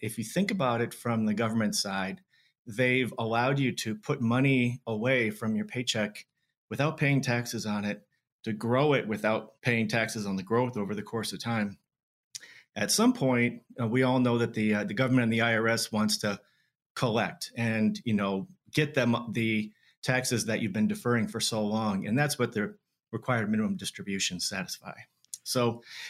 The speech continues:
the, you know, the previous age of seventy and a half was, uh, increased in the original Secure Act in twenty twenty.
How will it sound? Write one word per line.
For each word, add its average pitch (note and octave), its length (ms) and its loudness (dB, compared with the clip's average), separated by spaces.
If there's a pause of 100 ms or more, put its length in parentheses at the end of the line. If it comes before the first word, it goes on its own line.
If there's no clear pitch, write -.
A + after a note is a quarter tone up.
the, A#2+ 200 2
you B2+ 60 6
know, A#2 100 4
the A#2 80 -2
previous D#3 360 2
age C#3+ 300 2
of G#2 120 0
seventy B2 360 4
and A#2 80 2
a A2+ 60 0
half A#2+ 460 0 (500)
was, A2+ 440 2
uh, G#2+ 400 2
increased C#3 720 2 (340)
in A2+ 100 2
the G#2+ 160 4
original C3+ 400 0
Secure C#3 420 0
Act C#3+ 240 0
in G#2+ 120 0
twenty A#2+ 260 0
twenty. D3+ 500 2